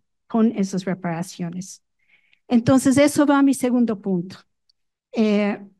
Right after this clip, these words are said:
pensando en el caso de Brasil, con su política de ley hace algunos años de la enseñanza obligatoria desde la escuela, hasta la universidad, de la historia de África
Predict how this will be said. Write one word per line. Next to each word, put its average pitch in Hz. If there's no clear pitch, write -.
pensando 320
en 247
el 233
caso 240
de 214
Brasil, 185
con 247
su 269
política 269
de 226
ley 220
hace 208
algunos 226
años 208
de 202
la 190
enseñanza 202
obligatoria 196
desde 208
la 202
escuela, 214
hasta 208
la 214
universidad, 185
de 196
la 185
historia 214
de 202
África 214